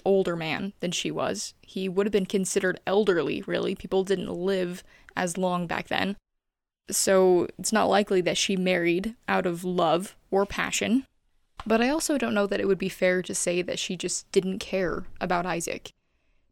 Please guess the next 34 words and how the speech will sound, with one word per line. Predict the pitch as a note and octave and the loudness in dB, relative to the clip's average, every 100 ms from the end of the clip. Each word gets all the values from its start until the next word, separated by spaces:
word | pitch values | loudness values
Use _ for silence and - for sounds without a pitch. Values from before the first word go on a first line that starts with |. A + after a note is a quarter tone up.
| - | -2
because | G3 G3 F#3 E3+ - - _ _ _ _ _ - | 0 2 2 0 -8 -12 _ _ _ _ _ -10
the | G3+ | -2
fact | A3+ A3+ - | 0 0 0
is, | A#3 F#3 F3+ - | 2 2 0 -4
Isaac | - G3+ A3 G#3+ | 0 0 2 0
stood | - - G3 G3 | -2 0 0 0
to | |
gain | F3+ F#3+ F#3 | 0 0 0
a | F3 | 0
lot | F3 F#3 F#3 - | 0 0 0 -4
from | - F#3 | -4 -2
their | F3+ F3+ | 0 0
marriage | F3 F3 F3 E3+ | -2 -2 -2 -4
as | E3+ | 0
well. | F3 G#3 - - _ _ _ _ _ _ _ _ _ _ | 2 2 0 -16 _ _ _ _ _ _ _ _ _ _
If | - G3 - | -4 -4 -2
Barnabas | - A3 B3 A#3+ - | -2 0 2 2 4
didn't | G#3+ G3 F#3 | 4 4 0
live | G3 F#3+ F#3 | 2 2 0
very | G3 A3+ F3+ F3+ | -2 0 0 0
long, | F3 - - G#3 - | -2 -4 -4 -6 -4
which | F3 - | -4 -4
was | F3+ F3 | -6 -4
likely, | F3 F3 - F#3+ G3+ A#3+ _ _ _ _ _ - | -2 -4 -4 -2 -2 -4 _ _ _ _ _ 2
it | F#3+ | 4
would | G3+ F#3+ | 6 4
mean | G#3+ G3 | 2 2
that | G3 - | -2 0
Isaac | F#3+ A#3 G3+ G3 | 0 2 0 0
would | G3 | 0
stand | - F#3+ F#3+ F#3 | 0 -2 -2 -4
to | F#3 | -6
inherit | F3 - G#3 F#3 - | -6 -4 0 0 0
everything | A#3 G#3 F3 - - | -2 0 -4 -4 -8